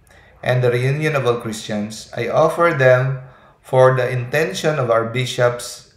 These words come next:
and of all apostles of prayer, and in particular for those recommended by our Holy Father for this month.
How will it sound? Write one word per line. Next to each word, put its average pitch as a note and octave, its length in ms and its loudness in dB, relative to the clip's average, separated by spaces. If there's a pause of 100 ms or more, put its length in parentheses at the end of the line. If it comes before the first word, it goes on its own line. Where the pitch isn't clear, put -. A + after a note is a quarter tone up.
and A2+ 180 -4
of G#2+ 200 -6
all A#2 200 0
apostles C3 720 -2
of A2+ 160 -10
prayer, G2+ 560 -6 (640)
and C3+ 80 -4
in C#3 160 -4
particular D3 560 0
for B2+ 240 -2
those B2 240 2
recommended A#2+ 720 -4
by A2+ 80 -2
our G#2+ 160 -2
Holy A2+ 240 -6
Father G#2+ 440 -2
for G#2 200 -12
this G2+ 240 -10
month. E2+ 240 -10